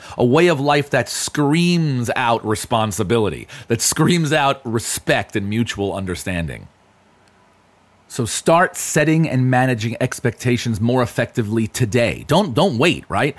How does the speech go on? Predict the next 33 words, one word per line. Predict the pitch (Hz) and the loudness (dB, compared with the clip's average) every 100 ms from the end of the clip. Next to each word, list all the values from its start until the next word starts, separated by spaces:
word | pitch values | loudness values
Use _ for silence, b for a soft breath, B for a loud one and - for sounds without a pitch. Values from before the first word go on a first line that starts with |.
| B B | B B
The | 123 | 0
best | 175 180 | 0 2
way | 180 | 2
to | 160 | 0
start | - 151 139 | 0 0 2
doing | 107 160 143 | 2 2 2
this | 104 107 - | 0 0 -2
and | 104 | -4
start | - 123 120 | 0 0 0
having | 104 117 110 | -2 -2 -2
it | |
affect | 98 120 - | -2 -2 -2
your | 107 | 0
life | 131 143 117 | 2 2 0
is | 107 | -4
to | - | -2
put | - | 0
it | 135 | 0
into | 123 | -2
practice | - 170 180 - - | -2 -2 -2 -6 -8
immediately. | - 139 165 120 60 - | -2 0 0 -2 -4 -4
So | 151 | 2
here, | 196 165 | 4 4
here's | 98 151 | 4 2
a | |
challenge. | 151 143 117 82 - - B B B B | 2 0 0 -2 -8 -14 B B B B
Think | 160 190 | -2 0
about | 151 170 151 - - | 2 4 2 0 -6
a | 120 | -6
current | - 139 131 | 0 2 2
project | 123 104 87 104 104 | 0 0 0 -2 -2
or | |
relationship | 95 104 104 92 87 85 - | -2 0 -2 -4 -6 -8 -10